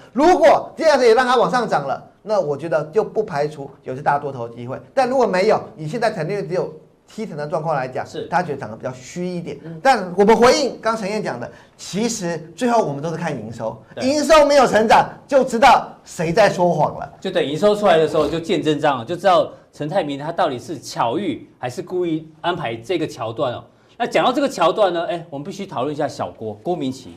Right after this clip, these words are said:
Speaker 2: 因为呢，联发科最近的股价不是跌得很凶吗？还跌破了季线。那大家可以去查一下 K 线哦，待会这陈燕也会讲。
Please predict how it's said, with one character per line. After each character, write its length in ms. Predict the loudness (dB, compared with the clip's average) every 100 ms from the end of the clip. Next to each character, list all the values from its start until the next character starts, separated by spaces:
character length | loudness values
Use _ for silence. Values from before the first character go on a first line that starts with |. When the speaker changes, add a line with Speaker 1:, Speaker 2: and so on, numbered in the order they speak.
| -6
Speaker 2:
因 120 | 0
为 140 | 2
呢， 140 | 0 -2 -8 _ _ -6
联 140 | 0
发 180 | 4 4
科 140 | 6
最 220 | 4 4 2
近 80 |
的 100 | 0
股 160 | -6 -6
价 140 | -4
不 120 | -4 -6
是 200 | -10 -12 -14 _
跌 180 | -4 -2
得 60 | -2
很 120 | -4
凶 180 | -12 -10
吗？ 80 | -8
还 100 | -8
跌 240 | -8 -6
破 180 | -4 -2
了 80 | -2
季 220 | -4 -12
线。 220 | -10 -12 -12 _ _ _
那 160 | -2 2
大 100 | 4
家 60 | 2
可 100 | 2
以 60 |
去 80 | -2
查 200 | -6 -6
一 40 |
下 160 | -4 -6
K 200 | -6 -10
线 220 | -10 -12
哦， 80 | -12 -4
待 100 | -2
会 140 | -2
这 100 | -4
陈 160 | -6 -8
燕 100 | -8
也 60 |
会 160 | -8 -10
讲。 160 | -12